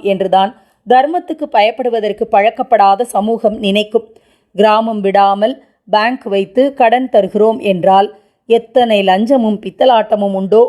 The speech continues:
அத்தனையும் செய்து கடன் வாங்கி இப்போது தர்ம விரோதமாக வந்திருக்கிற பலவற்றுக்காக செலவு செய்வதற்கு ஊக்கம் தந்ததாகவே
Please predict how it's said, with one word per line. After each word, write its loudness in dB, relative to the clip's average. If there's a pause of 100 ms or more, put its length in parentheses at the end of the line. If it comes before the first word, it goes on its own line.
அத்தனையும் -2
செய்து -2
கடன் 0
வாங்கி 0
இப்போது 0
தர்ம 2
விரோதமாக 2
வந்திருக்கிற 0 (100)
பலவற்றுக்காக 0
செலவு 0
செய்வதற்கு -2 (420)
ஊக்கம் 0
தந்ததாகவே 0